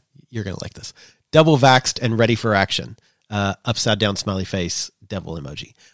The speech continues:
"Bisexual, clever conversations, and sexy times wanted. I really enjoy giving blowjobs. Just say hello. Want to know something? Just ask."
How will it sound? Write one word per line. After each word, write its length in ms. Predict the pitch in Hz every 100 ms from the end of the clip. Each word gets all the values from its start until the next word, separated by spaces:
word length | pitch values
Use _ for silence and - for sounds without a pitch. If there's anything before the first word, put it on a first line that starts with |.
| _
"Bisexual, 640 | 143 147 117 92 - 60 - _ _ _ -
clever 380 | 160 147 165 165
conversations, 760 | 156 151 151 113 104 107 101 -
and 180 | 104
sexy 340 | - 123 - 127
times 320 | 113 98 92
wanted. 320 | 82 78 - - - -
I 80 | 117
really 280 | 120 131
enjoy 280 | 131 113 107
giving 300 | 98 101 98
blowjobs. 580 | 95 85 82 65 55 - - - -
Just 240 | - 156
say 180 | - 165
hello. 520 | 135 131 95 64 98 -
Want 340 | - 123 135 _
to 100 | 139
know 140 | 135
something? 440 | 143 151 139 151 139
Just 260 | - 104 90
ask." 360 | - - -